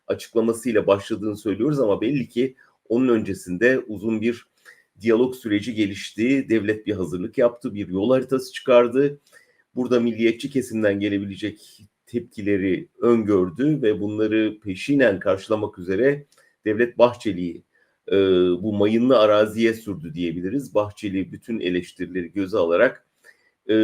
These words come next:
en üst perdeden Öcalan'ın mecliste konuşma yapmasını isteyecek kadar üst bir perdeden,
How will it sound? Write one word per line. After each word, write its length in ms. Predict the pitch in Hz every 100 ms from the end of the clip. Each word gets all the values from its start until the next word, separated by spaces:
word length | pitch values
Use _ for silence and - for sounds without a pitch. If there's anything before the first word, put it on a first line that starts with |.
| 110 104
en 160 | 143 147
üst 260 | 135 - -
perdeden 680 | 90 85 85 104 135 147 - _ -
Öcalan'ın 600 | 113 113 95 92 107 127
mecliste 500 | 101 95 92 - 101
konuşma 420 | 95 95 92 117
yapmasını 640 | 110 - 78 82 80 80 - _ _ _ _ -
isteyecek 560 | 110 - - 143 135
kadar 320 | 104 82 76 73
üst 240 | - -
bir 100 | 92
perdeden, 760 | 98 95 92 92 131 147 147